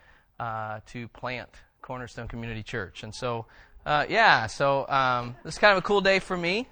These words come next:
Um, so thankful for that, and, and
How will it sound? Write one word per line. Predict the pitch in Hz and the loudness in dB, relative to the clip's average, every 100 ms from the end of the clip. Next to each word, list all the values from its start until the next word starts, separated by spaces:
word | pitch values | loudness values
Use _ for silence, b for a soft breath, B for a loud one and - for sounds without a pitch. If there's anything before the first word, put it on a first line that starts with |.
| - | -2
Um, | 139 135 131 131 127 - _ | 2 4 2 0 -6 -14 _
so | - - 170 | -6 -2 -2
thankful | 180 170 170 180 180 | -2 -6 -6 -8 -6
for | - | -2
that, | 156 156 196 - | 4 6 4 0
and, | 135 131 | -8 -8
and | 131 131 | -8 -10